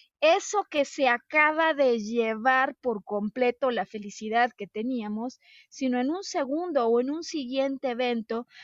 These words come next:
donde como Blancanieves, eh, aquí dice que al día siguiente se marchan los enanos, se queda sola y después la reina disfrazada de anciana, como decíamos, se acerca a la ventana de la cocina.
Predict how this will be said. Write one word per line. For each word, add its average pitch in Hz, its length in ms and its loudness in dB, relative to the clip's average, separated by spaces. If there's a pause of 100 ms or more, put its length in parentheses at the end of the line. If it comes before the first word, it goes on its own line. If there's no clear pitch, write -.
(120)
donde 247 440 4
como 349 320 -4
Blancanieves, 277 1160 0
eh, 208 280 -4 (160)
aquí 220 240 -8
dice 254 300 -4
que 226 180 -4
al 190 100 -2
día 233 140 -4
siguiente 269 480 -2
se 214 200 -8
marchan 233 520 -2
los 202 160 -8
enanos, 254 520 -4
se 233 120 -14
queda 220 300 -6
sola 262 800 2 (420)
y 320 180 -2
después 311 420 2
la 247 140 2
reina 233 360 0
disfrazada 220 560 -4
de 247 80 0
anciana, 285 480 -2
como 214 280 -8
decíamos, 277 760 0
se - 160 -8
acerca 320 500 -4 (100)
a 269 80 2
la 233 100 0
ventana 214 420 -4
de 208 100 -2
la 277 120 0
cocina. 254 560 -8